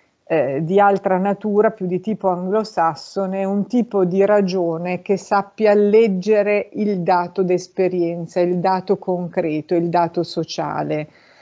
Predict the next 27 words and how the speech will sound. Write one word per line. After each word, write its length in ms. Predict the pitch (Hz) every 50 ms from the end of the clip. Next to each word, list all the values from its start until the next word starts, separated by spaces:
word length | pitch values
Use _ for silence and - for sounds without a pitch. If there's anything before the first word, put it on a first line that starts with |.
| _ _
Questo 300 | - 277 285 269 - 226
è 120 | 196 190
tutto 500 | - - 254 233 240 _ _ - 196 180
nella, 520 | 170 175 175 170 170 175 170 170 170 170 165
nella 280 | - 185 180 180 180 170
Costituzione 800 | - 185 175 - - 185 - 185 180 185 - - 196 190 185 180
italiana, 720 | 170 175 185 175 175 175 175 165 160 151 156 160 165 170
no? 180 | 175 190 208 202
Per 160 | - 214 196
esempio, 400 | 196 202 185 208 196 190 196 180
se 140 | 180 - 185
voi, 360 | 175 202 214 208 208 190 - - _ _ _ _ -
voi 160 | - 214 214
avrete 340 | 190 175 190 202 202 - 196
studiato 560 | - - - 190 185 180 208 196 202 208 185
benissimo, 1080 | 175 170 185 185 180 190 202 202 190 - - - 185 175 170 165 160 160 160 - _ _ _ - - - _ _ _ - 175 165
per 140 | - 185 175
esempio, 400 | 180 185 170 185 180 180 180 196
l'articolo 600 | 180 180 175 170 - - 190 - - 185 180 170
tre 180 | 175 196 208 208
della 240 | 196 190 175 175
Costituzione, 1200 | 170 - 180 165 - - 185 180 - 190 185 185 - - - 175 170 160 160 165 170 180 214 226 226 _ _ - - - _ _ _ _
che 140 | - - 240
ha 80 | 226 220
proprio 340 | 214 - 254 247 220 247 240
due 240 | 190 196 220 214
parti. 880 | 208 - 202 180 165 160 160 160 160 - _ - 185 180 175 180 165